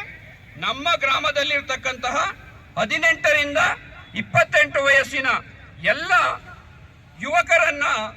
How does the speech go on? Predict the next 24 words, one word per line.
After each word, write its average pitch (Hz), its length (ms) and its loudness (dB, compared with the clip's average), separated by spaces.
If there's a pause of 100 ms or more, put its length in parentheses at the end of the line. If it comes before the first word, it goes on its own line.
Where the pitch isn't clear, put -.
(260)
ನಾವು 262 220 -4 (160)
ಈ 277 100 -2
ಕಾರ್ಯಕ್ರಮಕ್ಕೆ 240 680 -2
ಕಳಿಸ್ಕೊಡ್ಬೇಕು, 220 680 -6
ಒಂದು 247 280 -6
ದಿನದ 254 280 -2 (480)
ಒಂದು 214 200 -10
ಯುವ 226 240 -4
ಸಮಾವೇಶಕ್ಕೆ. 214 760 -4 (460)
ಹಾಗಾಗಿ 262 460 2 (440)
ಹ-, 190 140 -4 (120)
ಹದಿನಾರು 320 520 0
ಮತ್ತು 294 280 -4
ಇಪ್ಪತ್ಮೂರನೇ 285 600 -2
ತಾರೀಕು 254 360 -6
ಮುಂದಿನ 277 360 -6 (100)
ತಿಂಗಳು 302 300 -2 (500)
ನಾವು 262 240 -4
ಯುವ 269 260 0
ಸಮಾವೇಶಕ್ಕೆ 302 800 0 (480)
ನಮ್ಮ 233 220 -6 (160)
ಊರಿನಿಂದ 294 400 -2 (140)
ಯುವಕರನ್ನ 302 600 -2
ಕಳಿಸ್ಕೊಡ್ಬೇಕು 254 720 -4